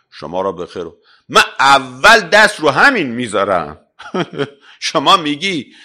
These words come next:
اون همش، اون همش مال خوده. شما که آمدی در اینجا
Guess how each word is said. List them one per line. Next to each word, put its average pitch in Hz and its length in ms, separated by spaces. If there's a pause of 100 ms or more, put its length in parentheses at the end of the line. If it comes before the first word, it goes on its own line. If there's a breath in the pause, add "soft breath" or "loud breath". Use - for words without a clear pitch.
(260 soft breath)
اون 139 160
همش، 131 600 (520 loud breath)
اون 139 180
همش 143 300
مال 151 240
خوده. 156 540 (1200 soft breath)
شما 110 680
که 113 200
آمدی 110 720
در 107 280
اینجا 107 1500